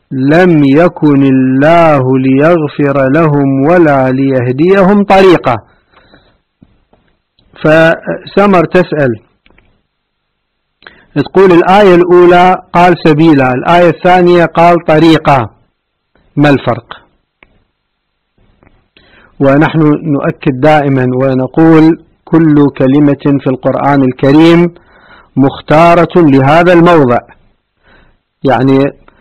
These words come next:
هل يمكن أن يقول في الأولى طريقة وفي الثانية سبيلا؟ ومعنى السبيل والطريق متقارب في الحقيقة. لما ننظر في لغة العرب نجد عندنا مثلا الطريق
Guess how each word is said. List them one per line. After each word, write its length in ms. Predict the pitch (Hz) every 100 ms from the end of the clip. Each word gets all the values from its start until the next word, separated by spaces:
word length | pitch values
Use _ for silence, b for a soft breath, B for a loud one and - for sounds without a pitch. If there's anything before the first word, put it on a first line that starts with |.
| b -
هل 180 | 160
يمكن 480 | 170 170 165 160 151
أن 100 | 156
يقول 260 | 147 165 156 -
في 60 |
الأولى 480 | 147 147 160 156 147
طريقة 540 | 139 147 160 156 147 139
وفي 140 | 135
الثانية 540 | 127 - 151 151 147 139 -
سبيلا؟ 520 | 143 151 151 151 156 160 _ _ _ _ _ _ _ -
ومعنى 680 | 131 131 131 180 165 143 131 139
السبيل 500 | - 135 151 180 135
والطريق 580 | 170 - 151 139 147 151 - - b b b b b -
متقارب 600 | 143 - 135 175 196 143 -
في 80 |
الحقيقة. 540 | 113 - - 110 - - _ _ _ _ _ _ _
لما 460 | 127 127 127 127 170
ننظر 260 | 151 127 113
في 220 | 147 156 151 - _
لغة 380 | 131 120 170 165 147
العرب 440 | 120 123 123 127 - _ _ _ _ _ _ 156
نجد 320 | 175 143 123
عندنا 360 | 151 139 131 131
مثلا 400 | 147 - 127 120 123 - _ -
الطريق 540 | - 139 131 139 160